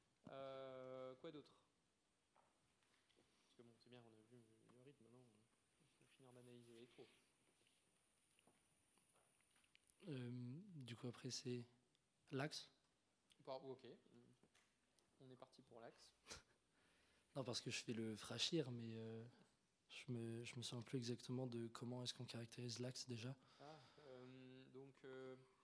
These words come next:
Speaker 1: il faut regarder en fait la polarité du Q R S dans les dérivations frontales, donc, euh, D un, D deux, euh, D trois, V R, A V L, A V F, et se baser sur, t'as deux possibilités, euh, t'as la méthode accélérée où tu regardes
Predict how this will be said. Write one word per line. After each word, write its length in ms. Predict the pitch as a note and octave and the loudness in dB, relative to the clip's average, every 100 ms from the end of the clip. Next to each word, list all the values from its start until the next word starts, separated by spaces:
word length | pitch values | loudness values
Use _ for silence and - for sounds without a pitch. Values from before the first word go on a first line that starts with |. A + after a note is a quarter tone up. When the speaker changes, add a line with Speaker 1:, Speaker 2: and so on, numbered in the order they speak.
| - _ - _ _ | -20 _ -20 _ _
Speaker 1:
il 60 | C#3+ | -20
faut 140 | - | -16
regarder 280 | D3+ E3+ E3 | -8 -6 -6
en 100 | E3 | -8
fait 200 | D3+ F3+ | -8 -10
la 80 | F3 | -10
polarité 480 | - E3 D#3 D#3 E3 | -6 -6 -6 -8 -10
du 120 | C#3+ | -12
Q 180 | C#3+ D3 | -12 -10
R 100 | C#3 | -8
S 80 | C#3 | -8
dans 80 | C#3 | -8
les 80 | B2+ | -6
dérivations 440 | B2+ B2+ A#2+ C3 | -8 -8 -10 -10
frontales, 460 | - C#3 B2 C3+ B3 F3+ - _ | -14 -14 -10 -8 -8 -14 -18 _
donc, 220 | - A#2+ B2 - | -12 -12 -10 -10
euh, 300 | A#2+ A#2 A#2 | -6 -6 -6
D 120 | A#2 | -6
un, 100 | B2 | -6
D 140 | B2 A#2 | -6 -8
deux, 120 | A#2 | -8
euh, 360 | B2 C3+ A#2+ | -6 -6 -6
D 140 | A#2 A#2+ | -6 -8
trois, 420 | - - B2 B2 | -8 -6 -4 -4
V 200 | A#2 A#2 | -6 -10
R, 100 | A#2+ | -10
A 60 | A2+ | -12
V 80 | A2 | -14
L, 120 | A2 | -14
A 60 | G#2+ | -14
V 280 | G#2+ A#2+ | -12 -12
F, 160 | G3+ - A2+ A#2+ - - _ - | -14 -16 -20 -20 -20 -20 _ -12
et 100 | B2 | -12
se 60 | A#2 | -6
baser 320 | B2+ B2+ D#3 | -8 -6 -8
sur, 460 | - - D#3+ C3+ A#2+ | -10 -12 -10 -10 -10
t'as 120 | B2+ B2+ | -10 -8
deux 140 | C#3+ | -8
possibilités, 920 | C#3+ D3 D3+ C#3+ D3 - D3 E3 G#3 G#3 - | -10 -14 -14 -16 -16 -10 -8 -8 -10 -12 -14
euh, 460 | C3 B2+ B2 B2 B2 B2+ C#3 _ - | -10 -8 -8 -8 -10 -14 -18 _ -10
t'as 260 | C3 B2 | -6 -4
la 100 | B2+ | -4
méthode 300 | C3+ C3+ E3 | -6 -6 -6
accélérée 680 | D3+ - - D3 C#3+ D3+ D#3 D#3 | -8 -10 -8 -6 -6 -6 -6 -8
où 80 | D3 | -12
tu 160 | C3+ C3+ | -12 -10
regardes 400 | C3 D3 D#3 | -8 -6 -8